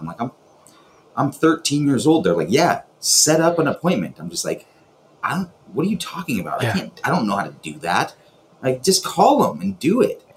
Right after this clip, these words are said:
Speaker 1: So, yeah, I mean, I was probably, like, seventeen <laughs> when I was getting into all this trouble with my car. And, yeah, I didn't even, like, have the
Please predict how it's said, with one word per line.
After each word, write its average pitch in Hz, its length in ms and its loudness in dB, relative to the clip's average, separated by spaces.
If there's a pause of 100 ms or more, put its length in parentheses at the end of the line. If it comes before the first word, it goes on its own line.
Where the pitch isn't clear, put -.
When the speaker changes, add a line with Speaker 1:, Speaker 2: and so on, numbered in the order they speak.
(160)
Speaker 1:
So, - 180 -2
yeah, 113 360 2
I - 60 -14
mean, 85 240 -6
I 90 80 0
was 92 120 -2
probably, 98 260 0
like, - 80 -8
seventeen 90 720 -4
<laughs> - 20 -16
when - 180 -10
I - 40 -12
was - 280 -4 (180)
getting 87 200 -4
into 85 200 -2
all 107 120 -2
this 78 120 -10
trouble 87 220 -2
with 85 80 -2
my 78 120 -8
car. 85 380 -2 (380)
And, 123 100 -4
yeah, 156 120 2
I - 40 2
didn't 87 180 -2
even, 90 180 0
like, 87 180 -2
have 80 300 -4
the 73 260 -8